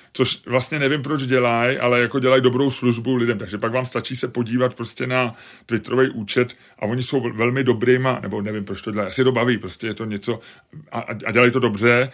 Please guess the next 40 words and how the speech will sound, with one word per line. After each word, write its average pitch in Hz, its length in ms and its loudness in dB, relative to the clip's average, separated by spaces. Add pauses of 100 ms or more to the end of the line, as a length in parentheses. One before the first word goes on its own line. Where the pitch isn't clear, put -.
(160)
jako - 200 -6
agregujou 123 600 4
ty 123 160 -6
důležitý 113 480 -6
zprávy 110 600 -4 (240)
na 110 100 -6
nějaký 107 460 -4
téma. 95 360 -10
Takže, 98 220 -8 (160)
takže, 113 360 -4 (280)
eh, - 760 -10
i, 131 160 -4
i - 20 0
v - 100 -10
tomhle 135 280 0
ty 135 100 -2
sociální 127 360 -2
média 127 100 -2
můžou 123 160 -2
být 131 80 2
zajímavý, 117 380 -2
že? 110 180 -2 (420)
Ale, 123 280 2 (160)
ale 127 200 2
to, 131 120 -2
co 160 180 -2
je 151 60 2
podle 135 260 0
mě 143 120 -4
jako, 131 680 0 (180)
ne, 131 440 -16
nechci 101 200 -16
říct 95 120 -10
zhoubný, 104 440 -4
ale 101 140 -4
to, 107 120 -10
co 123 160 -4
jako 123 160 -2
nikam 123 320 -2
nevede 113 560 2